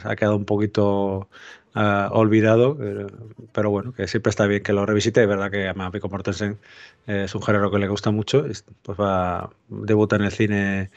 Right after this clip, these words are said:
perdón, debuta en salas el, el diez de mayo, y eso es, como digo, su segunda película como director, que también va a protagonizar.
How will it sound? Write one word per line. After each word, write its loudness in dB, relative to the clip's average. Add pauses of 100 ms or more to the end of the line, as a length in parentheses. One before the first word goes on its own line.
(340)
perdón, 2
debuta 0
en 4
salas 2
el, -4
el -4
diez -2
de 2
mayo, 2
y 4
eso -4
es, -10
como -8
digo, 0
su -4
segunda 0
película 0
como -2
director, 0
que -4
también -4 (100)
va 0
a -4
protagonizar. -8